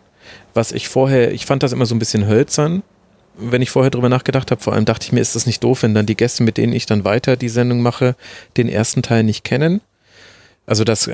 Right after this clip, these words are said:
das kann funktionieren. Ich finde, das hat, äh, in manchen Fällen ganz, äh, ganz gut funktioniert, wobei der Cut manchmal auch ein harter war, muss man auch sagen. Aber das war halt auch themenbedingt. Allerdings ist es von Produktionsseite her schon echt nochmal ein krasser Mehraufwand, weil du halt nochmal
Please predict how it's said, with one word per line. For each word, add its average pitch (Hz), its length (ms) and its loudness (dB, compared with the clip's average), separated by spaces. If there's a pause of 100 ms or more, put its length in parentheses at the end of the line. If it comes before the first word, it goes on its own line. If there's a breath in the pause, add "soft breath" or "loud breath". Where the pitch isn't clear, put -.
das 113 160 0
kann 127 160 2
funktionieren. 135 500 2
Ich - 100 -2
finde, 127 200 -2
das - 120 -4
hat, 120 160 -2
äh, 113 240 0
in 113 140 0
manchen 110 280 0
Fällen 113 280 0
ganz, 104 260 -2
äh, 107 160 -6
ganz 107 240 -2
gut 120 160 -6
funktioniert, 123 440 2
wobei 113 200 2
der 107 140 2
Cut - 320 -4
manchmal 110 280 2
auch 104 120 -2
ein 104 160 -2
harter 131 260 0
war, 156 220 0
muss 117 160 -6
man 98 100 -2
auch - 140 -4
sagen. 147 360 -2 (220)
Aber 110 220 0
das 107 140 -4
war 107 120 0
halt 107 140 -2
auch - 80 -10
themenbedingt. 139 680 -2 (840 loud breath)
Allerdings 127 420 0
ist 135 120 -2
es 123 80 -4
von 123 140 0
Produktionsseite 131 760 0
her 120 320 4
schon 120 160 0
echt 117 160 0
nochmal 123 220 2
ein 110 40 0
krasser 113 440 0
Mehraufwand, 95 560 0
weil 101 100 0
du 104 80 0
halt 104 140 0
nochmal 107 360 2